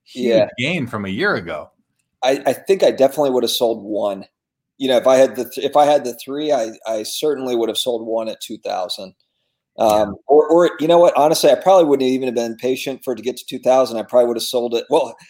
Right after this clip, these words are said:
Speaker 2: I wasn't even patient enough for it to get to one thousand. I sold it <laughs> at five hundred, you know? So, yeah. No, I would have
Speaker 1: Yeah.
Speaker 2: sold one for sure.
Speaker 1: I mean,
Speaker 2: Yeah.
Speaker 1: I, I kinda wonder,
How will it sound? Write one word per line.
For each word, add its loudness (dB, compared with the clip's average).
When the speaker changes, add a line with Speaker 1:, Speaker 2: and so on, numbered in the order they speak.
Speaker 2:
I 2
wasn't 4
even -2
patient 2
enough 4
for 2
it 4
to -4
get -2
to 0
one 0
thousand. -2
I -4
sold 2
it -4
<laughs> -
at -6
five 0
hundred, -2
you -2
know? -2
So, -2
yeah. 0
No, 2
I 4
would 2
have -8
Speaker 1:
Yeah. -2
Speaker 2:
sold 0
one -6
for -20
sure. -12
Speaker 1:
I -14
mean, -2
Speaker 2:
Yeah. 2
Speaker 1:
I, 0
I -2
kinda 0
wonder, -2